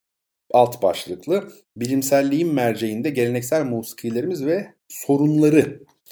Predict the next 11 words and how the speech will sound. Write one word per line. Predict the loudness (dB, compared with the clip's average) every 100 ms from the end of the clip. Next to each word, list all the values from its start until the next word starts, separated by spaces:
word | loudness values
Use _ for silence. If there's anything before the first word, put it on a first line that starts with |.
| -20 _ _ _ -12
e, | -6 -4 -4 -6 -6 -4 -6 -8
kitabındaki | -4 2 4 4 0 0 -2 -4 -6 -20 -20 -20 -2
makaledir | 0 6 6 6 2 -2 -6 -10
bu. | -4 0 0 -2 -12 -20 -20 _ _
Şimdi, | -10 -2 0 2 -2 -4 -18 _ _ -4
e, | -4
şöyle | 2 6 8 6
diyor | 4 2
hoca, | 2 0 4
Doğu | 6 6
Batı | 6 4 2 -2 -4